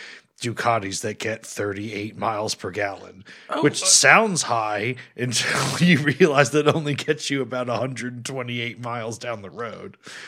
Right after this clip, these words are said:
Speaker 1: Like
Speaker 2: Are you telling me that a Panigale V four is not a practical commuter vehicle?
Speaker 1: <laughs>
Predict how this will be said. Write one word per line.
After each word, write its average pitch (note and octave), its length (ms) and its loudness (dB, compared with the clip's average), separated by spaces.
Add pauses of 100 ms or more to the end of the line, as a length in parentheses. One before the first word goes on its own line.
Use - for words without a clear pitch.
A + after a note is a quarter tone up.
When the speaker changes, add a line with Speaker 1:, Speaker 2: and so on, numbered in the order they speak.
(140)
Speaker 1:
Like A2+ 120 -2
Speaker 2:
Are - 20 0
you F#3 160 -2
telling E3+ 360 -4
me E3+ 100 -4
that D#3 160 -4
a B2 40 -10
Panigale C#3 680 -4
V B2+ 220 -10
four B2 400 -10
is B2 200 -14
not A#2 180 -14
a A2 40 -16
practical A#2+ 1000 -12
commuter B2 420 -10
vehicle? A5+ 680 2
Speaker 1:
<laughs> C6+ 120 -2